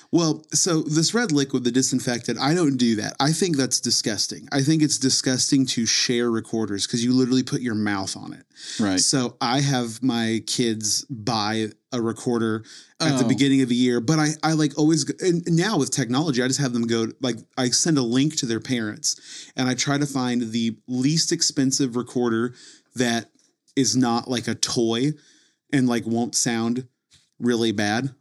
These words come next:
Speaker 1: on Amazon. And so, like, literally it's, like, four bucks, but then they don't have to share it with anybody.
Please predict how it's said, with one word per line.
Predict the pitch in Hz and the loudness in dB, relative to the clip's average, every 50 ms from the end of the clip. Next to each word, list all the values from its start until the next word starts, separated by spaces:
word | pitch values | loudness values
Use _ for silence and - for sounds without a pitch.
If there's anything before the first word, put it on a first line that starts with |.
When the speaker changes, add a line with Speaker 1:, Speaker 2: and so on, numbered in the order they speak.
| _ | _
Speaker 1:
on | - 127 120 | -4 -2 0
Amazon. | 117 113 113 113 123 123 131 139 139 147 151 151 | 2 2 2 2 2 2 2 2 4 4 2 2
And | 151 131 120 | 2 2 2
so, | - - - 135 123 | 2 0 0 0 0
like, | 123 117 110 - | 0 -2 -4 0
literally | 123 143 143 143 139 143 139 135 135 | 2 2 4 4 4 4 4 4 2
it's, | 127 - - | 2 2 0
like, | 117 107 | -2 -2
four | - - - 131 120 117 107 | -2 -2 0 0 0 0 -2
bucks, | 104 113 101 107 - - - - - - - | -2 -4 -6 -6 -6 -6 -6 -6 -6 -10 -2
but | - 143 139 139 | -2 0 2 2
then | 143 135 123 120 113 - - - - _ | 2 2 2 0 -4 -6 -12 -20 -18 _
they | - 110 107 120 123 139 | -8 -2 0 2 2 4
don't | 165 170 | 4 2
have | 170 185 | 2 0
to | 170 185 | 0 0
share | 160 - - 139 123 117 | 0 2 2 0 0 0
it | |
with | 107 113 107 | -2 -2 -2
anybody. | 113 107 107 107 104 107 104 104 107 107 107 | 0 0 0 0 0 0 0 0 0 -2 -2